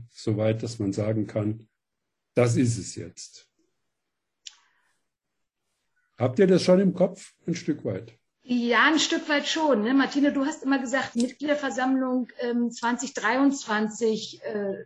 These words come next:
Speaker 2: <laughs> hast, also, dass es da dann so einen Beschluss geben könnte zu, ähm, dem neuen teilddigitalisierten Konzept.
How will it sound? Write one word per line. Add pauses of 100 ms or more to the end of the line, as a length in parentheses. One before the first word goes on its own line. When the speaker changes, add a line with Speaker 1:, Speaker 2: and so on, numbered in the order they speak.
(140)
Speaker 2:
<laughs>
hast, (140)
also,
dass
es
da
dann
so
einen
Beschluss
geben
könnte
zu,
ähm, (300)
dem
neuen
teilddigitalisierten
Konzept.